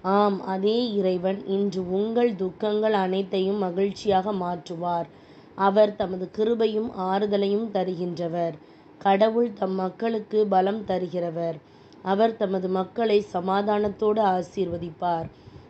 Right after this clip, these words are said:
இன்றைக்கு நீங்கள் அவருடைய பலத்தையும் ஆசீர்வாதத்தையும் தேடுவதற்கு வாஞ்சியோடு இருக்கின்றீர்களா? இறைவன் நிச்சயமாக நீங்கள் கேட்டுக்கொண்டதை வழங்குவார். மாம்சமான யாவர் மீதும் தமது வல்லமையும் சமாதானமும் நிறைந்த ஆவியை ஊற்றுவார்.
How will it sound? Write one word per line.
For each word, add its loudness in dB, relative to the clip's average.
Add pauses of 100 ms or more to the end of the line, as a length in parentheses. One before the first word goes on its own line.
இன்றைக்கு 2
நீங்கள் 2
அவருடைய 2
பலத்தையும் -2
ஆசீர்வாதத்தையும் -2 (540)
தேடுவதற்கு 2
வாஞ்சியோடு 0
இருக்கின்றீர்களா? -2 (640)
இறைவன் 4
நிச்சயமாக -2
நீங்கள் 0
கேட்டுக்கொண்டதை 2
வழங்குவார். -2 (540)
மாம்சமான 2
யாவர் 2
மீதும் 2
தமது -2
வல்லமையும் 2
சமாதானமும் 0
நிறைந்த 0
ஆவியை 0
ஊற்றுவார். -6